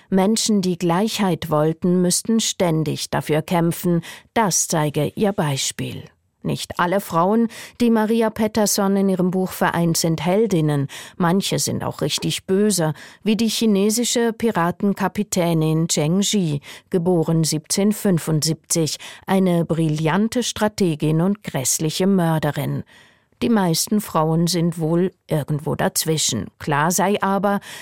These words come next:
in den meisten Phasen der Geschichte war es Frauen nicht vergönnt, ihr volles Potenzial zu nutzen.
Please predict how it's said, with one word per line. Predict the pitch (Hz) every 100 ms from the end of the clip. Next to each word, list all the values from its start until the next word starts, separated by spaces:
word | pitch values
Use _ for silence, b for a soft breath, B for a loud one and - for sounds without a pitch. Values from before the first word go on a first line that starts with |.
| B -
in | 220
den | 214 202
meisten | 196 220 - 247 233
Phasen | 214 208 208 214
der | 208
Geschichte | 220 - 196 - - 170
war | 165 175
es | 180
Frauen | - 156 147 160
nicht | 170 - -
vergönnt, | 175 170 147 143 190 B B B
ihr | 208 190
volles | - 160 143 147 -
Potenzial | - 151 190 208 - 220 170 147 -
zu | -
nutzen. | 151 147 - - 147 127 139